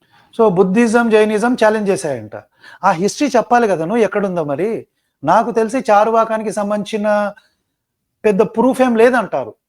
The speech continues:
ఎవరో ఒకరిద్దరు పాటించి ఉంటారు దేవుడు లేడు అని,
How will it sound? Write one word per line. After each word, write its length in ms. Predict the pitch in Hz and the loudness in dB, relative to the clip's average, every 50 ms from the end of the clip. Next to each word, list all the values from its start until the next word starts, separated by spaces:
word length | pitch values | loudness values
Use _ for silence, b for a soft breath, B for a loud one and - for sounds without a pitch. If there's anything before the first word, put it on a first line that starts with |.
| _ _ _ _ _ _ _ _ _ _ _ _ _ _ - B B B B _ - | _ _ _ _ _ _ _ _ _ _ _ _ _ _ -20 B B B B _ -10
ఎవరో 260 | 113 107 135 170 233 | -4 0 4 6 6
ఒకరిద్దరు 600 | 277 262 214 - 240 233 240 233 190 180 233 269 | 6 6 4 2 0 0 0 0 2 2 2 2
పాటించి 440 | 277 - 226 226 226 247 226 - - | 2 2 2 2 2 0 -4 -6 -8
ఉంటారు 300 | 220 202 180 185 165 165 | -8 -4 -4 -4 -4 -4
దేవుడు 340 | 156 147 180 185 180 180 180 | -4 -2 -2 -2 0 0 -2
లేడు 320 | 175 175 170 160 170 165 160 | -2 -2 -2 -2 -4 -4 -4
అని, 220 | 160 170 226 269 | -4 -4 -4 -4